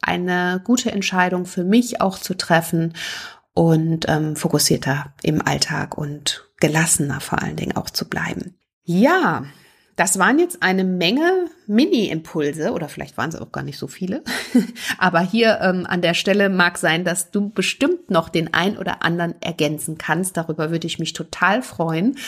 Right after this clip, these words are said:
Schreib mir sehr gerne und hinterlass mir deinen Mini-Impuls auf Instagram at naturallygood unterstrich by unterstrich adese. Und, ähm, was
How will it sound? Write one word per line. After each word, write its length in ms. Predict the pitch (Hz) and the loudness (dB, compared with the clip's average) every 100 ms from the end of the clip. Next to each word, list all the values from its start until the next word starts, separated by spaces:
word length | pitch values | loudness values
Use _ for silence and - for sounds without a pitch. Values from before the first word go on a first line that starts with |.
| - - - - - - | -12 -12 -14 -18 -16 -4
Schreib 220 | - 196 | 2 2
mir 140 | 208 196 | 4 2
sehr 160 | 180 | 2
gerne 580 | 170 160 165 233 330 330 - | 2 2 2 0 0 -4 -6
und 220 | 190 180 | -6 -4
hinterlass 480 | 165 165 147 165 - | -2 -2 0 0 2
mir 100 | 190 | 2
deinen 300 | 185 156 170 | 2 2 2
Mini-Impuls 760 | 180 196 - 185 - 160 165 | 2 2 0 -4 -2 -2 0
auf 180 | - 226 | -4 -4
Instagram 680 | 165 - 139 - 120 202 294 - | -4 -6 -8 -2 2 4 2 0
at 320 | 202 - - - | -2 -4 -12 -4
naturallygood 680 | - - 185 202 185 185 | -4 -2 -2 -2 -4 -8
unterstrich 600 | - 175 170 - - 180 | -8 -8 -8 -8 -10 -8
by 440 | - 156 196 214 226 | 0 2 2 0 -4
unterstrich 540 | 202 185 190 - 190 - | -6 -6 -6 -6 -8 -4
adese. 520 | 262 254 170 165 359 - - - - - - - | -2 0 2 4 2 2 -20 -20 -20 -20 -20 -8
Und, 580 | - 202 196 196 196 196 - | 2 6 6 4 2 2 2
ähm, 640 | 185 185 185 185 180 175 _ _ _ _ _ _ _ - | 4 6 4 2 -2 -6 _ _ _ _ _ _ _ -4
was 500 | 180 175 190 - | 2 2 2 -4